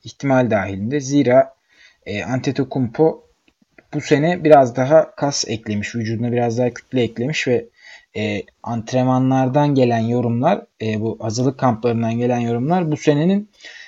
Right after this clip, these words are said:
Antetokounmpo açısından yine bir beast bir sezon olacağı yönünde. Yani yine ilginç, çılgın şeyler yapmasını bekliyoruz bu Greek Freak'ten. Nedenle Anteto'nun henüz yirmi üç yirmi dört yaşında bir ol-, bir oyuncu olduğunu da düşündüğümüz zaman, e,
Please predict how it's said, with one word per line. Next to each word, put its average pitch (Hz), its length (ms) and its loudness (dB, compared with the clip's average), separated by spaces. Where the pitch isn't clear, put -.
Antetokounmpo 151 680 2
açısından 190 340 4
yine 185 240 4
bir 170 200 0
beast 180 360 4
bir 175 100 6
sezon 170 400 4
olacağı 107 560 2
yönünde. 107 520 0
Yani 117 360 0
yine 139 280 -2
ilginç, 131 540 0
çılgın 139 440 2
şeyler 135 380 2
yapmasını 135 540 0
bekliyoruz 104 400 -2
bu 98 60 -8
Greek 104 280 -4
Freak'ten. 156 520 -4
Nedenle 180 460 6
Anteto'nun 165 580 0
henüz 156 320 2
yirmi 170 220 4
üç 170 160 -2
yirmi 165 140 2
dört 170 200 4
yaşında 156 340 0
bir 151 60 4
ol-, 147 260 4
bir 143 140 4
oyuncu 143 320 6
olduğunu 143 300 4
da 139 100 2
düşündüğümüz 165 580 0
zaman, 139 320 0
e, 117 340 0